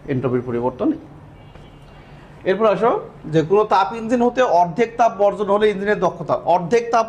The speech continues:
কাজে লাগছে আর অর্ধেক বর্জন হচ্ছে, তাহলে আমরা এমনিতেই বুঝতে পারছি এটা দক্ষতা কত?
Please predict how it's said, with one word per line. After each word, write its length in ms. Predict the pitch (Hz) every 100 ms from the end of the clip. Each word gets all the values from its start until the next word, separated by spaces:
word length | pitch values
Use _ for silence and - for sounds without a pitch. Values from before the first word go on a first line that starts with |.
| 208
কাজে 180 | 180 196
লাগছে 200 | 202 202
আর 60 | 233 185
অর্ধেক 200 | 170 185
বর্জন 220 | 190 175 175
হচ্ছে, 160 | 175 196
তাহলে 140 | 196
আমরা 100 | 185 180 160 160 185 170
এমনিতেই 280 | 175 190 175
বুঝতে 160 | 165 156
পারছি 180 | 151 170 165
এটা 100 | 170
দক্ষতা 240 | 151 165 160
কত? 100 | 160